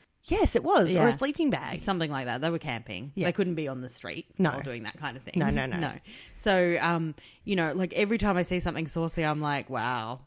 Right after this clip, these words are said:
Speaker 2: we've come a long way,
Speaker 1: Yeah.
Speaker 2: haven't we, neighbours?"
Speaker 1: Yeah.
Speaker 2: Yeah.
Speaker 1: Although I was a bit disturbed that Toadie, Toadie starts putting the moves on Sonia with their baby daughter just sitting in, sitting on the floor.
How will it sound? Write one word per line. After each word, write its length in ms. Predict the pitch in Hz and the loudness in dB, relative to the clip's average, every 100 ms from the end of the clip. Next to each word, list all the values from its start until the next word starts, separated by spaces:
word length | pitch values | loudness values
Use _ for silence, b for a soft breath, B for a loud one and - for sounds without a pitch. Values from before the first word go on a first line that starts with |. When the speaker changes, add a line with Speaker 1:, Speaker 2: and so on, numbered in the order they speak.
| _ - | _ -6
Speaker 2:
we've 180 | 175 | -4
come 160 | - 170 | -4 -4
a 60 | 156 | -2
long 260 | 147 160 | -2 -2
way, 200 | 160 151 | -2 4
Speaker 1:
Yeah. 160 | 202 170 | 6 6
Speaker 2:
haven't 120 | - | 2
we, 100 | 151 | -6
neighbours?" 420 | 143 139 139 160 - | -6 -6 -6 -8 -8
Speaker 1:
Yeah. 140 | 311 151 123 269 | -8 -4 -4 -4
Speaker 2:
Yeah. 40 | 294 B B B B B B - | -8 B B B B B B 2
Speaker 1:
Although 480 | 277 247 294 294 285 | 2 6 6 6 6
I 80 | 269 | 4
was 180 | 269 | 4
a 40 | 247 | 0
bit 180 | 220 - | -4 -4
disturbed 600 | 427 - 180 165 160 - | -2 6 8 6 4 0
that 280 | 147 - _ _ _ - | 0 0 _ _ _ -12
Toadie, 760 | - 165 160 151 147 143 135 - _ _ - | -2 0 0 0 -2 -6 -8 -12 _ _ -2
Toadie 260 | - 190 | 4 4
starts 240 | 190 185 - | 4 2 0
putting 240 | - 165 | 2 4
the 60 | 160 | 4
moves 260 | 156 147 | 4 2
on 100 | 156 | 0
Sonia 380 | 151 165 160 143 | 2 4 6 4
with 240 | 156 175 | 4 2
their 160 | - 160 | 4 4
baby 300 | 156 160 160 | 6 4 2
daughter 520 | 151 143 151 147 147 - 160 | -2 0 2 2 0 -4 -6
just 220 | 214 - | -6 0
sitting 340 | 196 - 190 | 0 2 2
in, 160 | 170 170 - | 0 -2 -6
sitting 280 | - 220 196 | -2 2 4
on 100 | 165 | 4
the 80 | |
floor. 420 | 151 - 143 151 | 0 -4 0 4